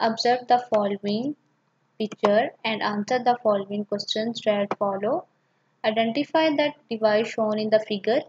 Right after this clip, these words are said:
कि आपको एक फिगर दी गई है और आपने बताना है कि जी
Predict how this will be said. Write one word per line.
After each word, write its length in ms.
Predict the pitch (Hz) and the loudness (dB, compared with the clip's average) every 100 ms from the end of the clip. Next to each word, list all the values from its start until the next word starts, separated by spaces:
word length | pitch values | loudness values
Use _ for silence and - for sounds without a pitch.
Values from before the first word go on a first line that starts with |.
| _ _ - | _ _ 0
कि 60 | |
आपको 600 | 220 220 _ 226 226 226 - - | 0 0 _ 0 2 2 -2 -6
एक 140 | 220 - | -6 -6
फिगर 300 | 233 226 262 | -6 -2 -2
दी 220 | - 208 | -2 0
गई 220 | 202 208 | 2 4
है 200 | 208 226 | 4 4
और 100 | 226 | 4
आपने 320 | 208 - 214 | 0 -2 -4
बताना 420 | 208 - 202 196 | -4 -2 -2 -2
है 180 | 214 214 | -4 -4
कि 200 | 202 208 | -4 -4
जी 280 | 202 208 269 | -4 -6 -6